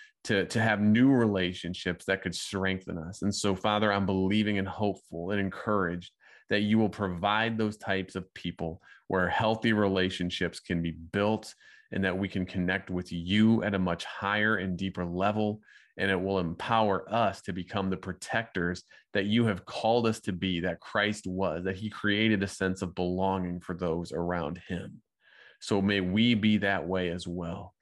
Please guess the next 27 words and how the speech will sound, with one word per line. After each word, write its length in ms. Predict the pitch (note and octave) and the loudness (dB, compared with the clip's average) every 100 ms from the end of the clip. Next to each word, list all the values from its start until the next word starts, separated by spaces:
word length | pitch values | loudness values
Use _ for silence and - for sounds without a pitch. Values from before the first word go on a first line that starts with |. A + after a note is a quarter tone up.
| _ _ _ G#2 | _ _ _ 0
And 140 | G2 | 2
may 120 | G2 | 2
we 160 | G2 G#2 | 2 2
become 420 | F#2+ - G2 F#2 - | 0 0 0 0 -2
everything 600 | A2 A#2+ B2 A2+ A#2 A2+ | -2 2 0 2 0 2
that 100 | G#2+ | 0
you 120 | F#2+ | -2
see 400 | F#2 - - A2+ | -6 -10 -2 2
in 80 | A#2 | 2
us. 240 | A2+ A2 - | 2 0 -2
May 120 | G2 | 0
we 120 | G2 | 0
become 420 | F#2+ F#2 G#2 F#2 - | 0 -2 -2 -2 0
everything 540 | A#2 A#2 A2+ A2+ A2+ | 0 0 0 0 0
that 100 | G2+ | -2
you've 240 | F#2+ F#2+ - | -4 -8 -10
called 320 | - G2+ F#2+ | -2 0 0
us 120 | G2 | -2
to 120 | - | -8
be. 360 | E2+ F2 F2 F2 _ - - | -8 -8 -8 -10 _ -20 -8
I 100 | - | -4
pray 380 | F2+ - G#2 G#2 | -4 0 0 2
these 220 | G2+ F#2+ | 0 0
things 300 | - F2+ F2 | 0 0 0
in 120 | F2 | -2
Jesus' 540 | E2 E2+ F#2 F#2+ G2 - | -4 -2 0 0 -4 -8
name. 200 | - - | -16 -18